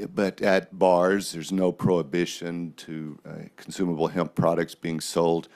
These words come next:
as packaged at bars. And if that were to ha-, uh, happen, they would require a retail license, just as a retail store would sell consumable hemp products.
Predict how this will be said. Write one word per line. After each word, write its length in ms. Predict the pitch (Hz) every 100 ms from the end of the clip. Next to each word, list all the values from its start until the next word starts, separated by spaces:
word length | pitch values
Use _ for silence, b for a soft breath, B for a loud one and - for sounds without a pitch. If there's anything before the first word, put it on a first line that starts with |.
| B B _
as 220 | 80 73
packaged 600 | - 85 82 - 87 - 90
at 240 | 82 78
bars. 560 | 85 82 90 95 - -
And 320 | 82 82 80
if 200 | 80 -
that 200 | 92 87
were 140 | 95 87
to 120 | 82
ha-, 200 | 90 -
uh, 140 | 87
happen, 480 | 85 90 85 87 90
they 220 | 87 85 80
would 280 | 78 76
require 500 | 73 80 - 82 80
a 100 | 76
retail 480 | 73 85 80 82 78
license, 600 | 76 78 85 - 117 - B B B -
just 280 | 85 80 90
as 180 | 80
a 80 | 82
retail 420 | 80 82 - 82
store 440 | - - 85 95 95
would 200 | 92 87
sell 360 | - 92 90 -
consumable 500 | - 78 92 90 80
hemp 260 | 80 87 -
products. 520 | 87 87 90 85 -